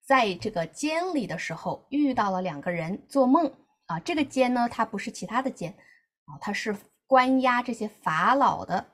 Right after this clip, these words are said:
关押皇宫里法老的这些犯人的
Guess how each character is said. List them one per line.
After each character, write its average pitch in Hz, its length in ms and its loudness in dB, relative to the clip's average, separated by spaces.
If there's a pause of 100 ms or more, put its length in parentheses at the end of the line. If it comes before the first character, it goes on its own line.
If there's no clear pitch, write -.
(280)
关 226 200 2
押 226 120 2
皇 196 320 -2
宫 277 220 4
里 196 80 -2
法 170 240 -4
老 196 180 0
的 147 80 -6
这 240 140 -6
些 233 140 -4
犯 285 240 2
人 156 160 -2
的 190 240 0